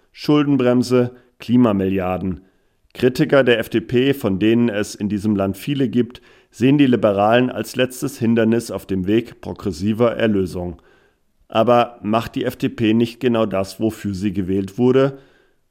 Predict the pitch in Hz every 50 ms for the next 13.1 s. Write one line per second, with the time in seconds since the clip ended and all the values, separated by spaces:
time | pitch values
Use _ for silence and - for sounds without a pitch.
0 | _ _ - - 113 101 117 110 - - 139 147 147 - - - 104 95 98 -
1 | - 107 - - - 151 151 151 - - - 95 98 92 - - 113 127 127 127
2 | - - - 107 98 95 107 107 113 117 120 117 120 117 - - - 127 135 143
3 | 143 143 139 143 - - _ _ _ - - 110 92 107 110 110 101 107 117 120
4 | - 127 113 - - 120 - - 117 139 131 127 123 117 101 92 92 95 92 90
5 | - - _ _ _ _ _ _ _ - - 123 95 117 104 101 131 135 123 117
6 | 113 107 - - - 120 117 123 131 - - - 98 98 120 131 127 120 - -
7 | 123 120 120 113 113 107 98 98 107 110 110 - - 104 104 98 98 117 113 101
8 | 101 101 107 113 123 127 117 113 107 107 98 - - 98 101 101 98 110 110 110
9 | 107 101 98 92 92 90 - - 120 110 98 101 101 98 - - 92 92 92 87
10 | - - - _ _ _ _ _ _ _ _ _ _ _ _ _ - - 110 117
11 | 113 - - 117 120 120 120 113 107 - - - 147 180 190 165 143 135 127 -
12 | 120 117 113 113 - - - 127 143 156 - - - - 101 101 101 - 101 101
13 | 95